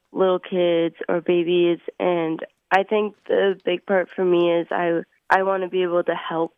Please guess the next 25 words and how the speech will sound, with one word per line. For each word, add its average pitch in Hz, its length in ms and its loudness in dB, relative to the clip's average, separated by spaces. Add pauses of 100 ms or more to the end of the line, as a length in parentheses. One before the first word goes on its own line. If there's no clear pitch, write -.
those 156 460 0 (360)
babies 170 480 0
that 170 180 0
maybe 165 680 0 (180)
aren't 165 300 2
doing 165 300 -2 (100)
so 165 160 0
well 151 400 -2
after 160 460 -4
birth - 420 -2 (120)
and 156 520 -4 (400)
all 180 220 2
that 160 320 -4
stuff, 170 180 -4 (120)
to 160 300 -6 (320)
be 196 100 4
able 196 200 0
to 175 260 -2 (280)
help 190 400 -2 (100)
them 160 400 -2 (240)
when 165 200 0
they 147 100 2
are 147 160 -2
born 143 400 -2
if 156 80 -6